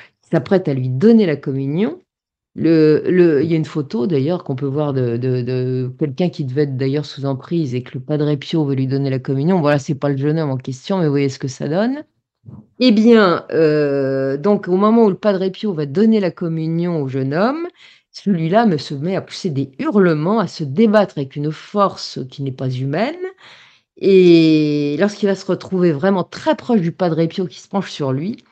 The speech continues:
son corps se met à trembler violemment. Et le Padre Pio le regarde droit dans les yeux et prononce une seule phrase, « Va-t'en ! » Et là, le jeune homme change aussitôt, il ne se débat plus.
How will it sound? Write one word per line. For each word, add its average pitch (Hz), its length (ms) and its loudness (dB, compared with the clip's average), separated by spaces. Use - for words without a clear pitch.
son 208 180 2
corps 262 220 0
se - 120 -4
met 196 140 0
à 185 80 -4
trembler 214 400 -2
violemment. 156 540 -6
Et 202 120 0
le 190 120 4
Padre 196 360 4
Pio 190 220 -4
le 170 40 -2
regarde 131 380 -6
droit 269 240 0
dans 233 100 4
les 151 320 -2
yeux 165 380 -2
et 139 80 -6
prononce 175 320 -2
une 254 100 0
seule 190 220 -2
phrase, « 131 420 -8
Va-t'en ! » 285 380 2
Et 170 100 -4
là, 160 460 -2
le 151 100 -8
jeune 143 280 -4
homme 139 180 -4
change 135 320 -10
aussitôt, - 720 -10
il 151 60 -6
ne 143 60 -8
se - 180 -10
débat 156 380 -6
plus. - 340 -20